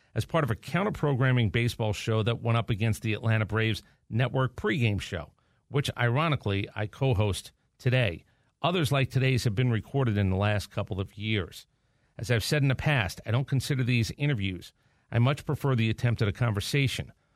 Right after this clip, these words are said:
hopefully setting up an environment where it turns into a couple of men talking about individual careers, but more importantly, perhaps having it turn into an audio history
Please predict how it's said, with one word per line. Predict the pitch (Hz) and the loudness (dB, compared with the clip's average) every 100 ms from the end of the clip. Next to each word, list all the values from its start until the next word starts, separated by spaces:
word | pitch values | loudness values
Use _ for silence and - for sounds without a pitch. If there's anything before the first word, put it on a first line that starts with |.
| _ | _
hopefully | 147 151 139 | -2 2 2
setting | 131 147 135 127 | 2 4 4 2
up | 120 | 2
an | 113 | 2
environment | 107 117 120 107 104 | 4 2 2 0 0
where | 110 | 0
it | 101 | 0
turns | - 131 113 | 0 2 4
into | 110 | 2
a | 95 | 0
couple | - 127 120 | -2 0 2
of | 98 | 2
men | 117 104 | 2 0
talking | - 143 143 123 | -2 -4 -2 -2
about | 98 101 101 | 0 -2 0
individual | 127 117 107 107 95 | 0 0 0 -2 -4
careers, | - 120 156 107 95 - _ _ _ | -4 0 2 2 0 -6 _ _ _
but | 127 | 0
more | 143 180 | 2 2
importantly, | 156 - 170 127 113 | 0 0 0 2 0
perhaps | 110 104 123 | 2 2 2
having | - 127 123 | 0 0 0
it | 104 | -2
turn | - 139 123 | -2 2 2
into | 110 104 | 2 -2
an | - | 0
audio | 131 151 156 | 0 2 2
history | 120 156 - 98 90 | 2 2 2 0 -2